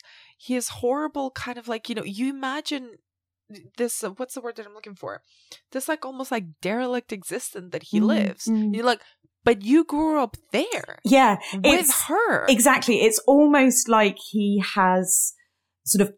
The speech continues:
Speaker 2: actively, um, rejected, uh,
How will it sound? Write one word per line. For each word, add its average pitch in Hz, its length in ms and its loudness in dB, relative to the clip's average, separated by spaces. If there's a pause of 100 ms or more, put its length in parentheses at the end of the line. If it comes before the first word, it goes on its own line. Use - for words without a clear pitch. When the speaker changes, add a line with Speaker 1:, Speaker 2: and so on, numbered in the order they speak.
Speaker 2:
actively, 190 1000 0 (200)
um, 165 420 2
rejected, 151 840 -2 (680)
uh, 147 340 2